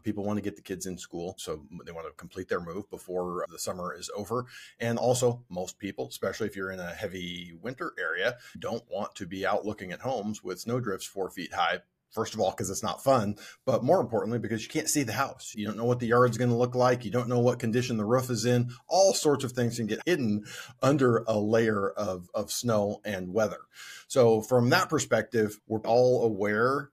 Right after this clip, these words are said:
that post Super Bowl is when listings in a normal market start kicking up, and post maybe fourth of July is when they start trending down, and that really kicks in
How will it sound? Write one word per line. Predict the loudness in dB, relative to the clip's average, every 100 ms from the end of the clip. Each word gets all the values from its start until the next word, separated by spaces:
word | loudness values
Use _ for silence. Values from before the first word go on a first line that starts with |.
| -6
that | 0 2 2 -2 _
post | 0 0 0
Super | -2 -2 2
Bowl | 4 4 2 -6
is | -4
when | -2 0
listings | -2 -4 -8 -10 _
in | -8 -4
a |
normal | -2 0 0 0
market | 0 -2 -4 -6
start | -4 0 0 -2 -8
kicking | -8 -6 -4
up, | -4 -4 _ -10
and | -6 -4 -2 -4 -6 _
post | -2 -2 -4 -8
maybe | -6 -2 -2
fourth | -2 -4 -4
of |
July | -4 0 2 4 2 -2
is | -8 -8
when | -6
they | -6
start | -6 -2 0 -2
trending | -2 -2 -2 -4
down, | -2 0 0 -4
and | -8
that | -6 0
really | 0 0
kicks | -2 -6 -8
in | -10 -14 -16